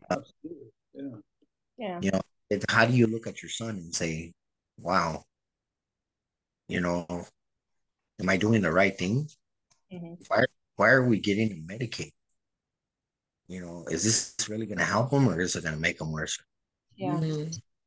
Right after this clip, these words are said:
Speaker 3: Yeah. No, I think
Speaker 2: No.
Speaker 3: that's a natural instinct for most parents, um,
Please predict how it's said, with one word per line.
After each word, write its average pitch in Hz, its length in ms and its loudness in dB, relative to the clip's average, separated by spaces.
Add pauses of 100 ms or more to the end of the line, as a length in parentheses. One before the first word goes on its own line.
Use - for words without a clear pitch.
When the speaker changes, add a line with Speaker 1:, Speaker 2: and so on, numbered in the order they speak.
(140)
Speaker 3:
Yeah. 175 180 -8 (180)
No, 226 160 -2
I 190 120 2
think 240 120 -4
Speaker 2:
No. 190 120 4
Speaker 3:
that's 214 120 4
a 196 80 4
natural 190 480 0
instinct 185 580 -4
for 165 220 -4
most 180 440 0
parents, 151 580 -6 (720)
um, 160 380 -6